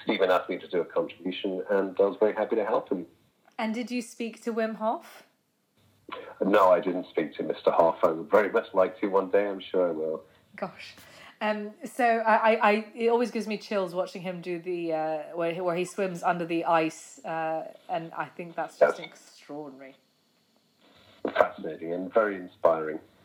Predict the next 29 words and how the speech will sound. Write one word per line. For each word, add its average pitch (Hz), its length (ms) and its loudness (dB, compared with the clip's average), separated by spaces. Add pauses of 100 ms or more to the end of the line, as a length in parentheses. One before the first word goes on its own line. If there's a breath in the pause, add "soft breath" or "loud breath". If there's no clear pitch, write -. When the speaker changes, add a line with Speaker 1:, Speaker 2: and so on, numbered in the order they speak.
(180)
Speaker 2:
I 202 120 -4
struggle 170 340 -6
when 175 140 -6
the 170 80 -10
heating 170 400 -12
go-, 151 240 -10
packs 160 320 -10
in, 147 300 -10
but, 170 260 -4
uh, 170 100 -6
I 170 100 -6
don't 180 120 -8
know 170 80 -10
how 170 160 -10
he 175 80 -14
manages. 170 420 -2 (240 loud breath)
<laughs> 165 60 4 (1200 loud breath)
Anyway, 233 460 2 (540 loud breath)
so, 254 340 6
um, 247 280 8
you 320 220 4
mentioned 330 380 2
that 285 100 -2
you 247 60 -2
have 220 160 0
another 240 300 4
book 240 180 0
coming 220 320 2
up, 240 380 2